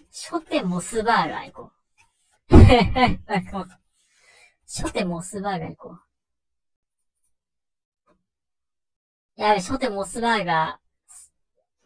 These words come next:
ー。あ、でも八時営業してるじゃん。おほほ。オッケー。初手、明日八時、モスバーガー。オッケー。モスバーガー四時間。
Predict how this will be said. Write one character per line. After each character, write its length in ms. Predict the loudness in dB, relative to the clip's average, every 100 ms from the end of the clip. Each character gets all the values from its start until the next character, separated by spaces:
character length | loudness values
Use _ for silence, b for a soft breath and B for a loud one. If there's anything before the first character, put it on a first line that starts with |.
| _ -4
ー。 0 |
あ、 160 | -4 -2
で 100 | -2
も 40 |
八 360 | -2 -2 -2 -2
時 80 | -2
営 120 | 0
業 120 | 0
し 80 | 2
て 100 | 0
る 60 |
じ 80 | -2
ゃ 100 | -6
ん。 60 | -10 _ _
お 200 | -4 0
ほ 280 | 2 4 4
ほ。 300 | 4 -6 -10 -12 _ _ _ _ _ B B -14 -12 B
オ 100 | 0
ッ 60 | 2
ケ 120 | 2
ー。 40 | 0 -2
初 240 | 0 4
手、 80 | 4
明 40 | 6 4 4 6 8
日 60 |
八 280 | 8 4 0
時、 500 | -2 0 2 2 -4 -12
モ 220 | -4 -2
ス 160 | -2 2
バ 160 | 4 4
ー 60 |
ガ 260 | 2 -4 -6 _
ー。 60 | _ -18
オ 100 | -16
ッ 40 |
ケ 340 | -14 -14 -16 -18 _ _ -20
ー。 60 | -20 -20 _ _ _ _ _
モ 180 | -10 -8
ス 200 | -4 0
バ 80 | 2
ー 160 | 4
ガ 60 | 4
ー 20 |
四 100 | 4
時 160 | 2 0
間。 240 | -2 -2